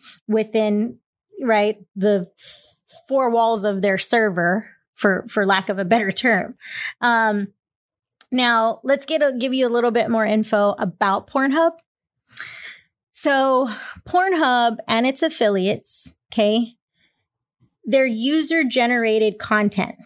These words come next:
So what does that mean? That means that they don't do all the creation.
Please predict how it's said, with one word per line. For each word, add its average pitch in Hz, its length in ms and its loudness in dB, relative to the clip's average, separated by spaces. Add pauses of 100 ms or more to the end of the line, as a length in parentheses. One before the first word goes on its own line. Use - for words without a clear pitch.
(200)
So 226 200 0
what 226 120 2
does 247 100 -2
that 240 200 0
mean? 220 500 -2 (420)
That 208 180 -2
means 269 600 0
that 202 480 0
they 220 320 -2
don't 294 180 0
do 254 220 0
all 226 200 2
the 202 120 -2
creation. 202 880 0